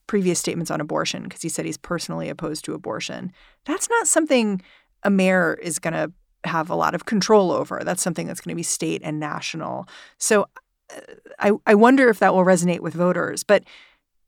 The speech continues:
crime, the police force, that is something where a mayor will have some control, not complete control, because there's also a local D A to deal with. But, uh,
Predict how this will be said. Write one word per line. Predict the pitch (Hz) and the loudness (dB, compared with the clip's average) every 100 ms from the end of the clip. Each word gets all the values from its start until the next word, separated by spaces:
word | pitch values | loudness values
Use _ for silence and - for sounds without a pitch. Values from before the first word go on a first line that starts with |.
| _ _ | _ _
crime, | - 233 240 240 240 233 220 | 2 6 6 4 2 0 -4
the | 196 | -6
police | 202 220 214 | -2 -2 -2
force, | - 214 202 | 0 0 0
that | 254 - - | 0 -2 0
is | 254 294 294 | 0 2 2
something | 214 - - - - - 180 _ _ _ | 0 -2 -4 -8 -8 -10 -12 _ _ _
where | - 180 185 165 165 - - | -6 0 2 2 0 -2 0
a | |
mayor | 175 170 165 | 0 2 0
will | 165 156 | 0 0
have | - 156 | 0 0
some | - 269 285 277 | 2 4 6 6
control, | 220 190 165 | 2 2 2
not | 226 294 - | 4 4 2
complete | 262 269 339 311 | 0 2 2 2
control, | 247 185 156 151 | -2 0 0 0
because | 160 190 185 | -2 -2 -2
there's | 185 180 | 0 0
also | 175 - 185 170 156 - _ - | 0 0 0 0 -2 -8 _ -6
a | |
local | 175 180 175 175 | 0 0 0 -4
D | 170 170 | -2 0
A | 185 165 98 107 - | 2 0 -2 -6 -8
to | 165 | -6
deal | 165 123 | -4 -2
with. | 104 85 185 - - - - _ _ - | -2 -4 -6 -14 -20 -20 -20 _ _ 0
But, | 208 185 _ _ _ | 2 2 _ _ _
uh, | - | -20